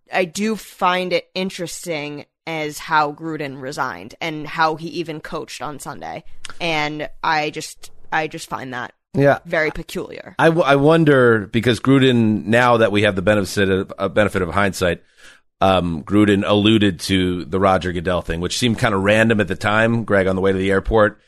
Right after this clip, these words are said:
Speaker 2: yesterday, even kinda said, "That was random that he brings up Roger Goodell," as if to say, "Hey, listen, it wasn't just D Smith that was getting it." Well, that was all calculated, <laughs> uh, as it turns out, because he knew this was on its way out. I wonder if he thought, "Okay,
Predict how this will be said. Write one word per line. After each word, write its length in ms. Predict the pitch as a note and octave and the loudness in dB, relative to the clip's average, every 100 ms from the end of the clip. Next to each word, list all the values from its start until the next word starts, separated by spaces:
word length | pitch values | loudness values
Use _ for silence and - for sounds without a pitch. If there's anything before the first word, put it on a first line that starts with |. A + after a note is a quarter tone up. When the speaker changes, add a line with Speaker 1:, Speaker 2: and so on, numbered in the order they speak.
| _ | _
Speaker 2:
yesterday, 500 | - G#2 - A2 G#2+ | -2 -2 0 2 4
even 160 | G#2 G2+ | 4 0
kinda 180 | G#2+ G#2 | 0 -2
said, 180 | - G2 | 0 2
"That 140 | A2+ | 2
was 160 | G#3 F#2 | 2 -2
random 380 | E2+ F2 F#2+ G2 | -4 -2 0 0
that 100 | F#2+ | -2
he 60 | |
brings 260 | F#2 G#2+ G2+ | 0 0 0
up 80 | F#2+ | 2
Roger 240 | G#2 F#2 | 2 0
Goodell," 280 | F#2 G#2 F#2+ | 0 2 2
as 100 | F2 | 0
if 120 | F#2+ | -6
to 80 | F2 | -6
say, 240 | - F#2+ | 0 2
"Hey, 180 | F#2+ C#3+ | 4 4
listen, 300 | B2+ G#2 G2+ | 4 2 0
it 40 | G#2 | 0
wasn't 280 | C3+ C3 A#2 | 2 0 0
just 200 | C3+ - | -2 0
D 140 | D3 | -2
Smith 300 | - F3+ E3 | 0 0 0
that 100 | C3+ | 0
was 120 | A2+ | -2
getting 200 | A#2 A2+ A2 | 0 0 0
it." 60 | - - - | -6 -18 -4
Well, 120 | B2 C3 | 2 4
that 140 | C#3 | 4
was 100 | C3 | 4
all 140 | B2 | 2
calculated, 880 | - A#2 B2 A#2+ G#2+ G2+ G2 F#2+ - | 2 0 0 0 2 2 2 -2 -6
<laughs> 40 | - | 0
uh, 400 | G2+ F#2+ F#2 F#2+ | 2 2 0 0
as 180 | G2+ F#2 | -2 -2
it 100 | F#2+ | -2
turns 260 | G#2+ F#2+ | 0 0
out, 140 | G2+ F#2+ | 0 -2
because 240 | F#2 G2 | -4 -4
he 100 | G#2 | -4
knew 280 | G2 G#2+ G#2+ | -2 0 0
this 220 | G2 F#2+ | -2 -4
was 240 | G2+ F2 - - - _ - | -4 -6 -10 -20 -20 _ -2
on 200 | A2 A2 | 0 0
its 160 | F#2+ G2+ | -2 0
way 220 | G#2+ G#2+ | 2 4
out. 180 | A2 G2+ | 2 2
I 100 | B2+ | 0
wonder 340 | C#3 G#3 G3 | 4 4 4
if 100 | F#3 | 2
he 100 | E3 | 2
thought, 420 | D#3 D#3+ D#3+ D3+ - | 0 2 2 2 -2
"Okay, 560 | D3 D3+ B2+ G#2+ G#2 | 0 2 2 2 2